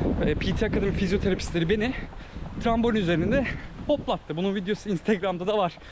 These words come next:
Yani hopluyorum. Ama o kademeli bir darbe yüklüyor vücuda. Yani sizi alıp birden sert bir zemine sokmuyorlar. Sizi orada biraz böyle zıplatıyorlar. O zıplamanın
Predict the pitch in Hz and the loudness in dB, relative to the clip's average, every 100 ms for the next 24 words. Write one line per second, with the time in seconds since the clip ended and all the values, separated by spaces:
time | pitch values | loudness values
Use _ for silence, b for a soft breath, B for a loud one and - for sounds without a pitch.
0 | B B 170 170 254 - 214 165 247 - | B B -2 2 0 2 2 2 0 -4
1 | B B B B 180 233 240 240 - - | B B B B 0 2 2 0 -2 -6
2 | - - 190 190 247 247 233 202 202 185 | -6 -4 0 0 2 2 2 2 2 2
3 | 190 - 156 139 135 143 139 143 147 156 | 0 -2 -2 -2 -4 -2 0 0 -2 -2
4 | 180 190 185 208 185 185 - B B - | 0 0 0 0 2 2 -2 B B -6
5 | - 180 - 180 190 190 196 220 226 180 | -2 -2 -2 -2 -2 -2 -2 -2 0 0
6 | 156 254 - - - B B - - 247 | 0 -2 -4 -14 -18 B B -12 0 4
7 | 247 208 247 240 202 226 254 247 240 247 | 4 4 2 0 0 -2 -2 -2 -2 2
8 | 196 180 175 - 226 247 277 | 2 2 -2 -2 0 2 0